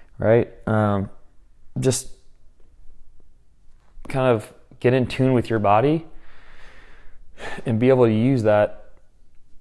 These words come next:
when you get ready to go do whatever it is you're gonna do. If you're gonna go to work out, if you're gonna go study, you know, you just gotta be at calm, in a calm place, in a, in a calm setting, so that you can adjust everything that you need to,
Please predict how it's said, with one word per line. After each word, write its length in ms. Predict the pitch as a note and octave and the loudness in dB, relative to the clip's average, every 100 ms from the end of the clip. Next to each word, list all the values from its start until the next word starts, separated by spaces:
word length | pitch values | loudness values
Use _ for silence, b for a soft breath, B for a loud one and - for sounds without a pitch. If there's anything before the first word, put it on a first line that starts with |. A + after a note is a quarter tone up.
| - - - - | -12 -12 -12 -6
when 180 | A2+ A2+ | -2 0
you 60 | |
get 200 | G#2+ A2 | 2 0
ready 200 | G#2+ G#2+ | 2 0
to 80 | G#2 | 2
go 520 | G#2 G#2+ G2+ G2+ F#2+ B B - - - - A#2 | 4 6 8 6 2 B B -16 -18 -18 -14 -2
do 120 | A#2+ | 2
whatever 220 | A2 G#2 | 4 2
it 60 | G#2 | 0
is 100 | G2+ | -2
you're 100 | G#2 | -2
gonna 120 | G#2 | -2
do. 40 | |
If 80 | G2 | -2
you're 100 | F#2+ | -2
gonna 180 | F#2+ G2 | -4 -2
go 320 | G2+ G2+ G2 - | 0 0 -2 -8
to 120 | - | -6
work 280 | G2+ G#2+ G#2+ | -2 -2 2
out, 200 | G#2+ G2 | 2 2
if 120 | - | -2
you're 60 | F#2+ | -8
gonna 180 | F#2+ G2 | -6 -4
go 560 | G2+ G2+ G2+ G2 G#2+ - - | 0 0 0 -2 -8 -16 -18
study, 520 | - - G#2+ G2 F2+ - - | -8 2 2 2 -4 -10 -12
you 80 | G2 | -6
know, 160 | G2+ | -4
you 160 | E2+ G#2 | -4 -4
just 140 | G#2 | -2
gotta 140 | - A2 | 0 -2
be 280 | G2 A2 A2 | -2 2 2
at 120 | - | 2
calm, 480 | - A#2 A#2 A#2 A2+ b b b b b b - | -2 0 0 0 -4 b b b b b b -10
in 80 | - | -6
a 60 | G2 | -4
calm 260 | - A2+ | -2 -2
place, 380 | G#2 A2+ A2 - | 0 0 0 -4
in 100 | E2 | -8
a, 120 | F#2+ F2 | -8 -8
in 420 | C2 G2 F#2+ F2 - | -10 -8 -8 -8 -8
a 20 | |
calm 260 | - A2 G#2 | -4 -2 -2
setting, 440 | - A2 G#2+ G2+ G2 b | -2 -2 -2 -4 -10 b
so 180 | - A2+ | -8 -2
that 180 | G#2 F2+ | -2 0
you 120 | G#2 | -2
can 400 | G2+ G#2 G2 G#2+ - _ - - | -2 -4 -6 -8 -16 _ -20 -8
adjust 520 | G2+ F#2+ F#2+ A2 G#2 | -6 -4 -2 0 0
everything 280 | G#2+ G2 G2+ | 0 -4 -4
that 100 | F#2 | -4
you 60 | G#2 | -2
need 200 | A#2+ C3 | -2 0
to, 280 | D3 C#3 | 0 0